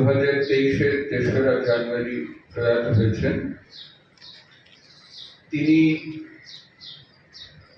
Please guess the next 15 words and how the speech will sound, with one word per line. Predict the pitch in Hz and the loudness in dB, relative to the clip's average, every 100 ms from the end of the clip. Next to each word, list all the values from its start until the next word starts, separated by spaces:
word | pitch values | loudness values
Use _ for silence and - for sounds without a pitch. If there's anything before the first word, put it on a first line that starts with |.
| - 131 | -6 0
গত | 139 156 160 160 139 135 | 2 4 4 4 0 2
দশকের | 139 160 156 143 135 | 2 2 2 2 2
মাঝামাঝি | 127 120 117 135 131 135 131 - - - - - - - | 0 0 0 0 0 0 0 0 -6 -14 -20 -20 -14 -10
এখান | - 123 110 | -6 -4 -2
থেকে | 113 117 117 | -2 -2 -2
নির্মল | 117 117 120 120 | -4 -2 -2 -2
চন্দ্র | 120 113 113 113 | -2 -4 -4 0
ঘোষ | 113 113 - | 0 0 -2
স্মৃতি | 107 107 110 113 | -6 -6 -4 -4
পুরস্কার | 110 110 - 107 107 | -4 -2 -2 -2 -2
পেয়েছিলেন। | 107 - - 127 - - - _ _ _ - - _ _ _ _ _ _ _ - - _ - - 127 | -4 -4 -4 -4 -6 -10 -18 _ _ _ -20 -20 _ _ _ _ _ _ _ -20 -20 _ -20 -8 -2
আর | 151 151 | 2 2
এক | 156 - - | 0 -6 -4
প্রখ্যাত | 139 135 - 143 143 | -2 0 0 0 2
রবীন্দ্রসঙ্গীত | 131 131 135 135 127 - 135 135 | 2 2 0 -2 -2 -2 -2 -2